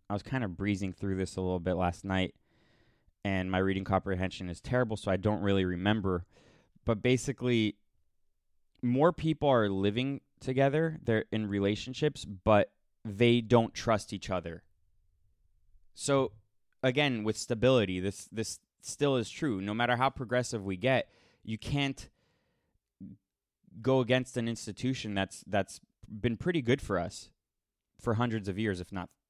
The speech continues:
thousands of years. Um, so the, the, the couples who, who live together but aren't married,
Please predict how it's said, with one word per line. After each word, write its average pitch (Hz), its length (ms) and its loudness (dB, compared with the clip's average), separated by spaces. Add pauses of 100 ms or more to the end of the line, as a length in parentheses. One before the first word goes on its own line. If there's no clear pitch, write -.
(160)
thousands 92 360 -6
of 85 120 -10
years. 87 260 -10 (1400)
Um, 104 640 2 (1600)
so 139 260 0
the, 127 220 0
the, 127 320 2
the 120 240 0
couples 147 560 -2
who, 117 680 0 (840)
who 123 260 0
live 185 200 6
together 98 600 2 (1120)
but 123 180 2
aren't 135 280 4
married, 117 540 0